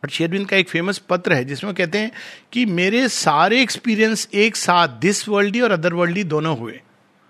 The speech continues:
मेरे लिए कभी इन दोनों में भेद नहीं रहा। और इसीलिए माँ एक जगह कहती हैं कि श्री अरविंद की teaching क्या है, वो कहते हैं, "You do not have to leave this world to find God।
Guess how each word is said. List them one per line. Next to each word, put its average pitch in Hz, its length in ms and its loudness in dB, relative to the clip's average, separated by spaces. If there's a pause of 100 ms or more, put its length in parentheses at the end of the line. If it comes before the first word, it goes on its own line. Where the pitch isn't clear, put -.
(680)
मेरे 165 240 2
लिए 214 180 4
कभी 185 320 2
इन 220 100 2
दोनों 185 240 0
में 196 160 2
भेद 165 300 2
नहीं 180 220 0
रहा। 113 280 0 (480)
और 170 140 2
इसीलिए 208 300 0
माँ 180 200 2
एक 180 80 0
जगह 185 120 2
कहती 170 280 0
हैं 185 100 -2
कि 190 60 -2
श्री 185 180 -2
अरविंद 196 240 -2
की 202 100 -4
teaching 180 360 -6
क्या 165 180 2
है, 107 140 -4
वो 156 140 -6
कहते 170 360 -2
हैं, 214 160 -2
"You 190 140 -4
do 180 120 -4
not 208 40 -4
have 208 260 0
to 240 140 -4
leave 214 500 2
this 247 280 2
world 214 360 4
to 180 140 -4
find 185 220 0
God। 143 280 0